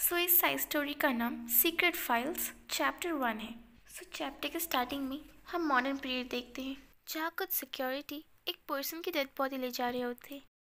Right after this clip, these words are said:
तभी उस पर्सन की बॉडी देखकर वहाँ जो लोग रहते हैं वो बहुत डर जाते हैं। तभी एक पर्सन कहता है, "म-, म-, मिस्टर हेजल, आज मेरा पहला दिन है यहाँ, तो प्लीज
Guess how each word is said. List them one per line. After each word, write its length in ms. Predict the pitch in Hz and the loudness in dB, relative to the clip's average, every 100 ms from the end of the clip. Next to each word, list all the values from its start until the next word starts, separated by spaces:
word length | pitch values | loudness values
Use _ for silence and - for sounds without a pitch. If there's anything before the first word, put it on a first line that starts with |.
| _ - | _ -10
तभी 260 | 339 302 320 | -6 -2 -2
उस 160 | 330 | 0
पर्सन 400 | - 294 277 - | 0 0 0 -2
की 120 | 320 330 | -4 0
बॉडी 300 | 262 247 269 | 2 2 0
देखकर 500 | 269 254 - 294 - _ _ - | -4 -6 -8 -10 -10 _ _ -10
वहाँ 260 | 285 285 302 | -2 0 0
जो 180 | - | 0
लोग 240 | 320 277 269 294 | 0 0 0 -2
रहते 240 | 269 294 | -2 -4
हैं 80 | 330 - - | -10 -10 -4
वो 60 | 359 | -4
बहुत 320 | 294 302 311 | 2 4 4
डर 260 | 269 262 | 4 2
जाते 360 | 269 262 240 247 | 2 2 2 -2
हैं। 200 | 247 - _ _ - - _ | -6 -10 _ _ -20 -20 _
तभी 260 | - 277 311 | -4 0 0
एक 140 | 330 | -2
पर्सन 360 | - 254 254 302 | -2 -2 -2 -4
कहता 280 | 311 285 311 | -2 -2 -2
है, 100 | 349 - - - - - _ 339 | -6 -10 -20 -20 -20 -20 _ -10
"म-, 200 | 330 349 - - - - - | -8 -10 -16 -20 -20 -18 -8
म-, 140 | 302 285 _ _ _ - | -6 -6 _ _ _ -6
मिस्टर 480 | 311 302 - 349 349 | -2 0 2 2 0
हेजल, 460 | - 302 285 339 381 - - - - - - | -2 0 2 2 0 -8 -20 -20 -20 -10 2
आज 320 | 277 302 - 359 | 2 2 -2 0
मेरा 180 | 349 | 2
पहला 420 | 381 - - 294 330 | 0 0 0 2 2
दिन 180 | 320 | 2
है 80 | 277 | 0
यहाँ, 400 | 262 254 277 277 - - - _ - | 0 0 0 -4 -12 -20 -20 _ -6
तो 80 | 339 | -6
प्लीज 640 | - - 330 339 381 - | -6 -6 -2 0 -2 -4